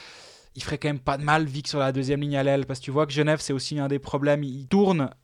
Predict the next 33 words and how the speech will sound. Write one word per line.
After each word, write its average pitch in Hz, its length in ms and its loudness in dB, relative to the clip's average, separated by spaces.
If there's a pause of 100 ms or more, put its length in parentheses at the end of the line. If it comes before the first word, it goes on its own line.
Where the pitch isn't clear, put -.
(280)
c'était, 147 360 -2
euh, 127 520 -2 (120)
Tim 202 200 -2
Boson 175 360 2
contre 156 200 -8
Rapperswil, 156 500 -6
c'était 139 240 -6
Timothy 170 400 -6
Cast - 580 -2 (460)
contre, - 340 -8
euh, 131 760 2
Davos 170 340 2
sur - 300 -6
cette - 180 -4
aile 147 140 4
de 151 80 4
la 143 80 4
deuxième 139 180 0
ligne 156 140 -2
avec, 131 240 -2
euh, 135 40 0
Winnick 147 360 -4
Fer. 156 380 2 (600)
Si - 260 -6
t'as 170 140 8
Winnick 185 320 6
Fer, 185 260 4
puis 156 120 0
là 165 100 8
tu 170 160 0
mets 143 240 0
Jérémy 160 400 4
Vick, 170 380 -6